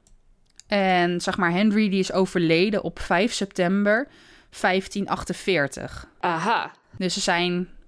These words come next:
Speaker 1: vijf jaar getrouwd
Speaker 2: Dat is
Speaker 1: geweest.
Speaker 2: best wel lang als je kijkt naar z-, eh, relaties daarvoor.
Speaker 1: Ja, en zeg maar met Katrina van Aragon. Zij is gehuwd in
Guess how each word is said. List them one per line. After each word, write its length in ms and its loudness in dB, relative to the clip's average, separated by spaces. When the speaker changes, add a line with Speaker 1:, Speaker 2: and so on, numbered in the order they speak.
Speaker 1:
vijf 380 0
jaar 380 0
getrouwd 360 -4
Speaker 2:
Dat 80 -12
is 60 2
Speaker 1:
geweest. 200 2
Speaker 2:
best 120 0
wel 140 2
lang 320 2
als 140 -10
je 60 -18
kijkt 240 -4
naar 120 -8
z-, 120 -10
eh, 260 -2
relaties 560 0
daarvoor. 420 -4
Speaker 1:
Ja, 320 4
en 100 0
zeg 160 -4
maar 140 4
met 180 0
Katrina 600 0
van 500 -2
Aragon. 680 2
Zij 300 0
is 180 2
gehuwd 760 0
in 320 -2